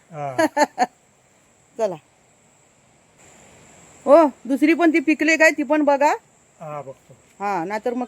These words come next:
Speaker 2: खाऊन टाकतील. ही बघा, इथे पण आमची एक केल पसवली आहे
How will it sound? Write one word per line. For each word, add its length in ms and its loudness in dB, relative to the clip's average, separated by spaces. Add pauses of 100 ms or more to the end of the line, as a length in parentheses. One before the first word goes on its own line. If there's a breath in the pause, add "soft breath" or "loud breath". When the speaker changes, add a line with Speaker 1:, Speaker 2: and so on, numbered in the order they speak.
Speaker 2:
खाऊन 180 -2
टाकतील. 380 -8 (360)
ही 100 -6
बघा, 240 0
इथे 240 0
पण 160 0
आमची 280 -4
एक 120 0 (100)
केल 160 2
पसवली 540 -4
आहे 140 -4